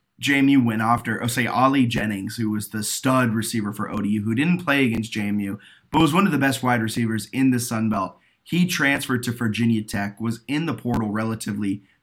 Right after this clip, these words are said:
quickly speaking. Do you think J M U went after him at all, or do you think they were content with kind of this strategy that they've laid out that seems to be go after F C S kids or kids with a lot of eligibility and let them come to the program and grow?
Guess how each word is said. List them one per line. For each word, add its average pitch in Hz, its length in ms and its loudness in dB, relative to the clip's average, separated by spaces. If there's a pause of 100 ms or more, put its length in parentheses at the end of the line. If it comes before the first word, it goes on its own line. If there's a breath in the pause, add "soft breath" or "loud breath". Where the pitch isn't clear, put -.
(140)
quickly 110 460 -2
speaking. 104 680 -4 (260 soft breath)
Do 139 80 2
you 156 40 2
think 180 160 2
J 147 180 4
M 139 100 4
U 139 100 6
went 127 140 2
after 127 300 0
him 135 140 0
at 135 100 0
all, 135 280 2
or 113 80 0
do 104 100 -2
you 110 80 0
think 107 180 -2
they 107 100 -2
were 104 160 -4
content 110 460 -4
with 101 160 -8
kind 110 200 -2
of 101 100 -4
this 104 240 -6 (320 loud breath)
strategy 135 680 2
that 120 180 0
they've 113 180 0
laid 117 260 0
out 104 240 -2
that - 160 -8
seems 143 500 0
to 123 100 -2
be 107 320 0 (300 loud breath)
go 151 200 0
after 180 400 2
F 127 180 0
C 127 280 0
S 123 180 -2
kids 139 340 -6
or 117 160 -4
kids 120 320 -2
with 113 100 -2
a 104 60 -4
lot 104 200 0
of 104 100 -2
eligibility 98 920 -6 (240 soft breath)
and 117 140 0
let 117 140 2
them 110 160 -2
come 113 160 0
to 107 60 -2
the 104 60 -4
program 95 480 -6
and 87 160 -8
grow? 90 360 -10